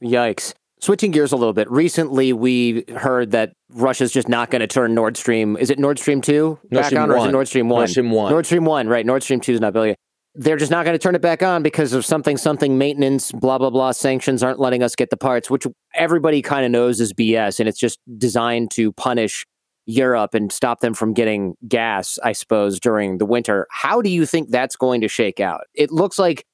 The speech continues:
Speaker 1: Europe's resolve to keep sanctions going against Russia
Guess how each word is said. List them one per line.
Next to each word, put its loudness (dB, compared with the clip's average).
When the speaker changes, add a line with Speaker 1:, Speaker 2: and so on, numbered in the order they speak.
Speaker 1:
Europe's 0
resolve 0
to -2
keep -2
sanctions -2
going 2
against -2
Russia 0